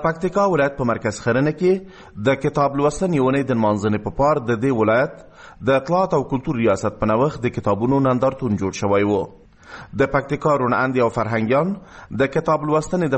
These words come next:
فرهنګ په عامولو کې نندارتونونه او نورې جالبې او هڅونکې برنامې ګټورې بولي او د پلي کېدو غوښتنه یې کوي.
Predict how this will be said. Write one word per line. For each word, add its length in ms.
فرهنګ 380
په 100
عامولو 500
کې 140
نندارتونونه 760
او 80
نورې 300
جالبې 420
او 80
هڅونکې 640
برنامې 440
ګټورې 460
بولي 240
او 60
د 140
پلي 180
کېدو 240
غوښتنه 440
یې 120
کوي. 280